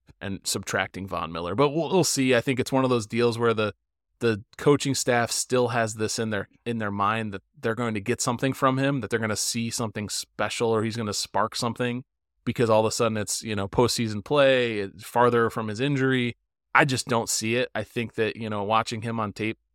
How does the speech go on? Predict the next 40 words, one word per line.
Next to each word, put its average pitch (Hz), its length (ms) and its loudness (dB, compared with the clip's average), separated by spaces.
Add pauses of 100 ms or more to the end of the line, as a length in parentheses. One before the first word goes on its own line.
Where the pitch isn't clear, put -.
uh, 98 220 -6
um, 92 440 -4
i-, 104 120 -14 (100)
game 113 260 -4
over 110 200 -4
game 104 320 -6
in 101 60 -4
all 101 140 -2
twenty-two, 107 640 -4 (360)
he's 123 340 2 (240)
woefully 113 800 2
out 101 180 2
of - 140 -8
position. 92 520 -8
He's 113 280 -6
got 107 200 0
no 117 360 2
spark. 78 520 -2
His 110 160 -8
get 127 280 0
off 131 260 0
is 95 120 -8
slow. 82 640 -2 (360)
His - 200 0
counters 143 540 2
and 110 120 -2
his, 104 220 -6
his 107 240 -8
moves 117 640 0
are, 85 240 -2
are 104 140 2
there, 104 500 0
but 107 260 0
he's 123 260 -4
got 101 220 2
nothing 110 340 -2
behind 98 440 -4
them. 87 260 -12
Like, 107 220 -4
it's, - 180 -6